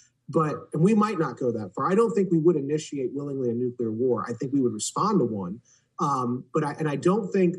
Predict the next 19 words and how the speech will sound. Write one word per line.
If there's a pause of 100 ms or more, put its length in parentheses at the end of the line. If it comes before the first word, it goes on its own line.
(120)
they
view
what's
going
on
with
Ukraine (260)
as
nuclear
war. (480)
I
don't
think
they
recognize (100)
how
close
we
are